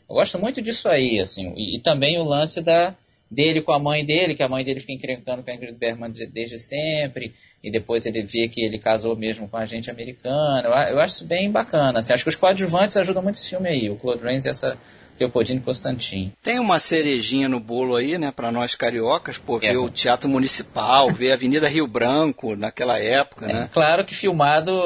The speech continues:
Speaker 1: é, em segunda unidade, eles não vieram
Speaker 2: É,
Speaker 1: ao Brasil,
Speaker 2: sim,
Speaker 1: né?
Speaker 2: eles
Speaker 1: Nunca
Speaker 2: não vieram ao
Speaker 1: aqui,
Speaker 2: Brasil.
Speaker 1: né?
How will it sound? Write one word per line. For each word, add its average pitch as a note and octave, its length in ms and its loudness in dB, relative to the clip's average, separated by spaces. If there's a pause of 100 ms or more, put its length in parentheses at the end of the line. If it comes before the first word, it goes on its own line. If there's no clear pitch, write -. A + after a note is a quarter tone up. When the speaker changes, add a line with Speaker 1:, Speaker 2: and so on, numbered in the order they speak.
Speaker 1:
é, A#2 320 6
em - 20 -2
segunda B2 380 -6
unidade, C#3 640 2
eles G#2+ 120 -10
não A#2 120 -10
vieram B2 360 2 (120)
Speaker 2:
É, A2+ 160 4
Speaker 1:
ao A2 40 4 (120)
Brasil, B2 240 -2
Speaker 2:
sim, A2+ 100 -4
Speaker 1:
né? A2 140 -4
Speaker 2:
eles A2 100 -6
Speaker 1:
Nunca B2 140 -4
Speaker 2:
não C3 100 0
vieram B2+ 240 0
ao C3+ 60 0
Speaker 1:
aqui, C#3 80 -2
Speaker 2:
Brasil. C#3+ 400 0
Speaker 1:
né? A2+ 80 -10